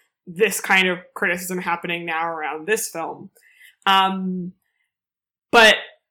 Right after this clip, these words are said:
it's interesting to me to have the two Netflix movies sort of lumped in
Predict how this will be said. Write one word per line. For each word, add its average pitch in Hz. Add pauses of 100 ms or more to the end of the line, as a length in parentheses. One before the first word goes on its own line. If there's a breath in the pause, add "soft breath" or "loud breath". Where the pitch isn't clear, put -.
(140)
it's 233 (380)
interesting 269
to 233
me 220
to 208
have 208
the 202
two 214
Netflix 196
movies 190
sort 180
of 170
lumped 185
in 175